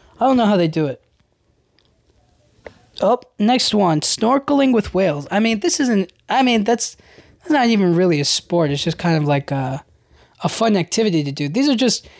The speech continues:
activities to do. It's not even really a sport. Let me, let me try to find a real sport. Um, underwater scooter. Again, it's not really, maybe they race under there.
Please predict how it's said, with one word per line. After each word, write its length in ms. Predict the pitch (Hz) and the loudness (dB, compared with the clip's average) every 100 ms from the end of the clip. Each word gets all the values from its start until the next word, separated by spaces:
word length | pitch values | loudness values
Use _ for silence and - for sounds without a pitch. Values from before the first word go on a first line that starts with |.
| _ - | _ -4
activities 680 | 165 - 262 294 240 190 156 | -4 -2 0 2 2 0 -2
to 100 | 156 | -4
do. 200 | 147 139 | -2 -2
It's 140 | 139 | -2
not 160 | 175 190 | 0 2
even 200 | 175 160 | 2 2
really 220 | 160 160 | 4 2
a 40 | 139 | 0
sport. 380 | - - 165 151 | -2 -2 0 2
Let 80 | |
me, 160 | 247 226 - | 2 0 -2
let 80 | 214 | -2
me 60 | |
try 160 | 196 175 | 0 0
to 40 | |
find 220 | - 165 | 0 0
a 80 | 143 | 0
real 300 | 143 156 160 | -2 0 0
sport. 440 | 156 - 147 139 - - _ _ _ _ _ _ - | 0 -4 -6 -6 -12 -20 _ _ _ _ _ _ -2
Um, 760 | 208 214 214 214 208 208 202 - _ _ _ _ _ _ _ _ _ _ _ _ _ _ _ - - | 0 2 4 4 2 2 0 -4 _ _ _ _ _ _ _ _ _ _ _ _ _ _ _ -10 0
underwater 600 | 220 240 220 220 220 220 | 2 4 4 2 2 -2
scooter. 580 | - - 226 196 131 151 _ - - | -4 -4 -2 -4 -6 -14 _ -12 -4
Again, 440 | 208 247 240 220 - _ _ _ _ _ _ - | -2 0 0 -2 -10 _ _ _ _ _ _ -10
it's 160 | 226 208 | -8 -2
not 240 | 240 233 | 0 2
really, 480 | 214 196 175 147 - - _ _ _ _ _ _ - | 2 2 2 -2 -6 -20 _ _ _ _ _ _ -4
maybe 240 | 208 226 | 0 2
they 160 | 190 170 | 2 2
race 420 | 156 175 226 - | 2 2 0 2
under 240 | 240 240 | 2 2
there. 400 | 220 247 254 262 | 2 2 2 -2